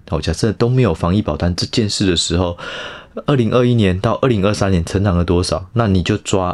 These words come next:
二零二二年，假设是他们的中间值，你认为这个成长幅度够不够？假设我们要排除一次性的东西，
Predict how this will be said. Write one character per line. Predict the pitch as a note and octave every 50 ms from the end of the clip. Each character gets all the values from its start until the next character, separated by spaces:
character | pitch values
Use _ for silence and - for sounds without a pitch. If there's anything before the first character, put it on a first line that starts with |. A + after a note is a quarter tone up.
| -
二 | A#2+ A#2+
零 | G#2 F#2 -
二 | - G2+
二 | G2+
年， | F#2+ F2+ E2+
假 | E2 E2+ E2
设 | - - G2+
是 | F#2 G2
他 | F#2 G2
们 | F#2 F#2
的 | F2+
中 | E2 - G2+ F#2+ F#2+
间 | F2 F#2+ F2+ F#2 F#2
值， | - - D2+ C#2+ D#2 - _ _
你 | - E2+ E2+
认 | F#2 A#2+ C3 A2
为 | F#2
这 | F2 G#2+
个 | G#2+ G2+
成 | F2+ - G2 F#2+
长 | A2 G2+ E2+
幅 | E2 - E2 D#2
度 | F#2 F2
够 | E2 - E2+
不 | D2+ E2 E2
够？ | - E2+ D#2+ - F#2 - _ _ _ _ _ _ _ _ - -
假 | F#2+ F2
设 | E2 - B2 G#2+ F#2+
我 | -
们 | F2 E2+
要 | F#2+ G2+
排 | - - - - F2
除 | - - G2 -
一 | -
次 | - - A#2
性 | G2+ - G#2+ F#2
的 | F2+
东 | E2 E2+ E2 E2 D#2+
西， | D#2 E2+ E2 D#2+